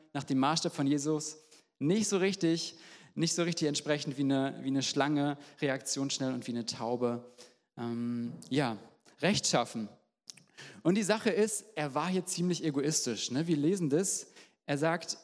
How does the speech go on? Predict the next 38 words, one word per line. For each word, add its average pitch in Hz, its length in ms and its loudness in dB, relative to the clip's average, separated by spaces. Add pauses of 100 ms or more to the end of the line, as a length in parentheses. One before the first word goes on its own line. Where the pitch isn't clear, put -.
"Also 160 280 2
sage 170 340 0
doch, 196 340 0
du 175 100 -2
seist 175 260 2
meine 170 140 4
Schwester, 175 340 2
damit 180 380 2
es - 180 0
mir 262 300 4
gut 302 240 0
geht 247 380 2 (680)
und, 196 400 2 (100)
äh, 180 220 4
dass 180 260 0
ich 202 160 2
um 196 160 4
deinetwillen 233 580 2
am 208 140 4
Leben 220 280 2
bleibe." 110 520 -4
Also, 208 420 2 (360)
was 135 140 -2
mit 135 160 -2
dir 226 100 2
passiert, 202 500 0
ist 160 140 -8
jetzt 156 160 -4
erstmal 143 340 0
n-, 131 260 0
so 135 140 -8
zweitrangig, 233 920 0
aber 180 280 2
Hauptsache 226 400 4
mir 233 240 4
geht 180 180 2
es - 200 0
gut. - 440 -6